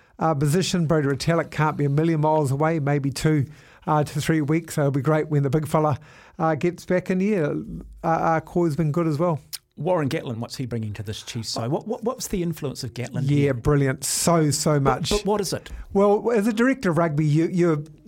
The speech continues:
Speaker 1: you're looking from above, right? So you got a really good oversight. And when you're the coach, what you have so much on your plate, uh, on the training field or on game day.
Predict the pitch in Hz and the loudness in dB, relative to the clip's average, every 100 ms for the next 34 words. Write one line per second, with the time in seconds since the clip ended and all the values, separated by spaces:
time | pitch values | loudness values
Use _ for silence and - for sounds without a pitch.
0 | - - 226 202 185 202 180 156 165 151 | -20 -18 -8 -2 0 0 0 0 2 2
1 | 151 135 120 151 165 165 151 151 160 143 | 0 0 0 -2 -2 -2 0 2 2 0
2 | 151 151 160 165 147 - 151 156 160 143 | -2 0 0 0 0 0 0 2 -2 -4
3 | - - _ 196 254 269 202 - 185 185 | -10 -20 _ -2 0 0 0 0 0 0
4 | - - - 156 147 156 151 151 175 - | -2 -8 -2 0 2 2 2 2 2 0
5 | - - 247 233 220 214 214 180 175 165 | -4 0 0 2 0 -2 0 0 2 0
6 | - - 175 160 - - - - _ _ | 0 0 0 0 -8 -20 -20 -20 _ _
7 | _ 254 - 196 208 175 156 - 180 190 | _ -8 -2 0 2 2 0 0 0 2
8 | 175 - 180 180 175 - 151 151 135 147 | 0 0 0 2 2 2 0 2 2 2
9 | 147 131 123 | 0 0 -4